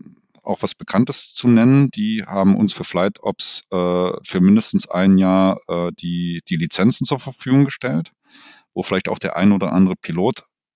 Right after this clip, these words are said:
über uns ongeboardet werden kann, um ForeFlight zu nutzen. Ja, wen kennt man so noch? Äh, die Firma Haas,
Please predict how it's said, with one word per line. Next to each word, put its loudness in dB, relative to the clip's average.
über -2
uns 0
ongeboardet 0
werden 2
kann, 0
um 0
ForeFlight -2
zu -2
nutzen. 2
Ja, -2
wen 4
kennt -2
man 4
so -4
noch? 2
Äh, 0
die -6
Firma 2
Haas, 0